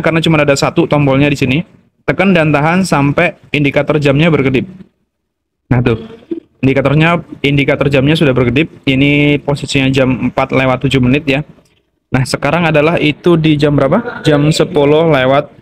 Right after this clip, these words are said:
lima puluh enam menit. Mari kita ubah di jam sepuluh lewat lima puluh enam menit.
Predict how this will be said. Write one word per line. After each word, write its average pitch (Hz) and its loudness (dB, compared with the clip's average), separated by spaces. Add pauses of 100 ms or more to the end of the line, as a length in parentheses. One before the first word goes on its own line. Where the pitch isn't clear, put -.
(160)
lima 131 2
puluh 135 0
enam 127 0
menit. 127 0 (640)
Mari 139 0
kita 139 0
ubah 135 0
di 131 0
jam 131 -2
sepuluh 139 0
lewat 139 0
lima 127 -2
puluh 123 0
enam 120 -2
menit. 113 -2